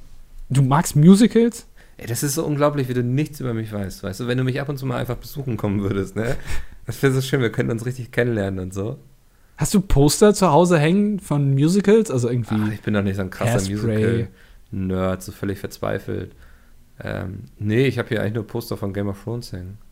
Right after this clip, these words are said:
Speaker 1: Ah, deswegen komm ich auch nicht.
Speaker 2: Ja.
Speaker 1: Das
Speaker 2: Es ist
Speaker 1: ist
Speaker 2: ein
Speaker 1: einfach
Speaker 2: Poster.
Speaker 1: Sie irritiert mich.
Speaker 2: Ja. <laughs>
Speaker 1: Also, du, es ist ein Poster, du hast ein Poster in, in deinem ganzen Zimmer hängen, also ein, ein Accessoire, was du an deine Wand
Speaker 2: Ja, ich hab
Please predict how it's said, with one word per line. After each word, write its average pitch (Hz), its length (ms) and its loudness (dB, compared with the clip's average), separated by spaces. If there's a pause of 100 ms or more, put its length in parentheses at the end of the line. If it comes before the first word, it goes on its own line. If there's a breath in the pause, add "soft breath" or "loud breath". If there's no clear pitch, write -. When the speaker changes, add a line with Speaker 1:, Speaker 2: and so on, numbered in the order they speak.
(480)
Speaker 1:
Ah, 92 220 -12
deswegen 180 300 0
komm 233 200 2
ich 120 120 -2
auch 104 100 -6
nicht. 101 220 -10 (400)
Speaker 2:
Ja. 104 220 -6 (500)
Speaker 1:
Das - 80 -10
Speaker 2:
Es - 60 -6
ist - 100 0
Speaker 1:
ist - 80 -4
Speaker 2:
ein 98 100 0
Speaker 1:
einfach 170 260 2
Speaker 2:
Poster. 101 420 -4 (720)
Speaker 1:
Sie - 140 -4
irritiert 185 460 0
mich. 104 260 -6 (720)
Speaker 2:
Ja. - 120 -2 (340)
<laughs> 135 340 2
Speaker 1:
Also, 156 200 4
du, 180 100 8
es 165 140 10
ist - 60 6
ein 226 140 10
Poster, 202 260 8
du 160 120 8
hast 190 180 8
ein 262 160 8
Poster 233 300 6
in, 196 100 6 (400)
in 196 100 2
deinem 190 200 6
ganzen 226 260 4
Zimmer 208 260 4
hängen, 127 220 -2
also - 160 0
ein, 233 440 4 (120)
ein 208 480 2
Accessoire, 160 720 4
was 135 160 0
du 156 120 -4
an 147 160 -2
deine 151 200 2
Wand - 100 4
Speaker 2:
Ja, - 60 4
ich 123 60 4
hab 123 40 4